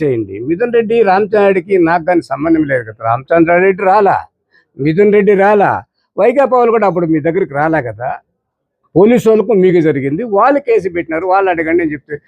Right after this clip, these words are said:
"మా భూములంతా కొట్టేసినారు, ఇట్లా చేసినారు, అట్లా చేసినారు." ఆ సుహేల్ అనే అతను, సద్దాం అనే అతను,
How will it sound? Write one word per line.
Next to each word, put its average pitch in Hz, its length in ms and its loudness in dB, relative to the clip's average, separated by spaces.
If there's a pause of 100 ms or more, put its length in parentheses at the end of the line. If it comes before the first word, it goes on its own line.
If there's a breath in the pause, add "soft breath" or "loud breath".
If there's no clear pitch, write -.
(200 soft breath)
"మా 170 200 2
భూములంతా 180 540 2
కొట్టేసినారు, 151 560 -2
ఇట్లా 143 200 -8
చేసినారు, 139 360 -10
అట్లా 127 260 -10
చేసినారు." - 520 -12
ఆ 123 80 2
సుహేల్ 165 460 2
అనే 151 160 2
అతను, 147 580 -4
సద్దాం 127 420 -4
అనే 113 120 -6
అతను, 127 260 -14